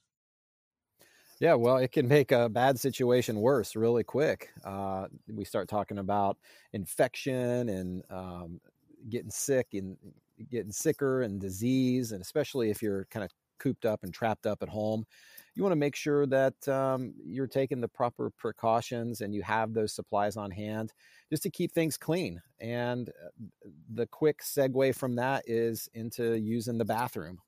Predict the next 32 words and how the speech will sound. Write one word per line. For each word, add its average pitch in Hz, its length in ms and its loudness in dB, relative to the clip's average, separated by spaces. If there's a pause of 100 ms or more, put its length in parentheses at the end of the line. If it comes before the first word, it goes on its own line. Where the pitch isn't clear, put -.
you 110 140 -8
know, 110 280 -4 (320)
critical 147 720 4
prep 123 460 0
that 98 220 0
hardly 117 560 -4 (200)
anyone 139 640 2
thinks 110 320 -4
about, 127 420 2 (420)
um, 101 440 -6
until 117 680 0
they 107 300 0
are 107 260 2
faced - 640 -6
with 107 280 -4
a 110 60 -2
situation 104 640 -4
when 95 120 -10
their 98 100 -6
toilets 98 380 -8
don't - 180 -14
flush. 95 440 -10
So - 160 -6
we're 123 120 -2
gonna 127 140 2
solve 123 260 2
that 113 180 0
problem 110 340 0
for 107 280 -4
under 107 160 -2
twenty 95 260 -8
bucks. - 380 -12